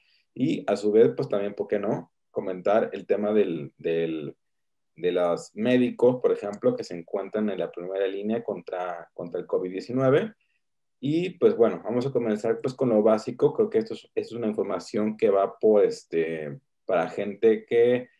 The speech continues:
este, no, no es experta y, más que nada, para que la gente tenga más cla-, más clara la información acerca de lo que es, por ejemplo, eh, la depresión.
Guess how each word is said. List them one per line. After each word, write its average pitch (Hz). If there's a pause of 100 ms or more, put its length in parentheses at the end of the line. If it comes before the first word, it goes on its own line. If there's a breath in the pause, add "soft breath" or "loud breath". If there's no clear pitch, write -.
(320 soft breath)
este, 85
no, 92
no 87
es 85
experta 117
y, 87
más 90
que -
nada, 101
para 95
que -
la 85
gente 92
tenga 101
más 104
cla-, -
más 101
clara 110
la 107
información 85 (420 soft breath)
acerca 104
de 90
lo 90
que 101
es, 110
por 110
ejemplo, 113 (240)
eh, 90
la 85
depresión. 85